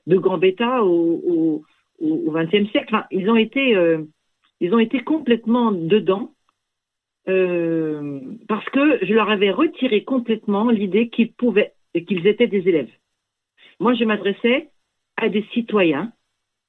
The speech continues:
parce que c'était le citoyen qui était concerné par ça, parce que c'était, euh, c'était même le monde qui est concerné par, euh, l'intégrisme, euh, et, et le combat qu'on peut mener avec, avec nos crayons et nos stylos et nos caméras, et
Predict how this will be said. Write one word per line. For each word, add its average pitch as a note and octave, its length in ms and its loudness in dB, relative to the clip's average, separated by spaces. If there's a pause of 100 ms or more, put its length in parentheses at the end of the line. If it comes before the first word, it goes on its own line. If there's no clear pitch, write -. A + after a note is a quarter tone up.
(720)
parce G3+ 220 -6
que B3 200 4
c'était A#3+ 280 2
le A#3 220 -2
citoyen G#3 380 0
qui G#3+ 100 -4
était F#3+ 140 -2
concerné F3+ 500 -2
par F#3 280 -4
ça, E3 240 -2
parce F3 160 -4
que G#3+ 180 0
c'était, G3 380 2
euh, D#3+ 160 4 (460)
c'était A3+ 200 2
même G#3+ 200 4
le G3 80 2
monde B3+ 280 2
qui F#3+ 80 0
est E3 40 -2
concerné F3 480 0
par, E3 260 0
euh, D#3+ 160 2
l'intégrisme, E3 760 -2
euh, D3+ 160 0 (420)
et, E3+ 260 2
et - 20 0
le E3 120 0
combat F#3 320 0
qu'on E3+ 180 -6
peut E3+ 120 0
mener F3 440 4
avec, D#3+ 340 -2
avec D#3+ 340 -2
nos E3+ 100 -2
crayons G3+ 520 2
et F3 80 -2
nos E3 140 -2
stylos G3 580 2
et F3+ 100 4
nos E3 180 0
caméras, F3+ 680 0
et E3+ 60 0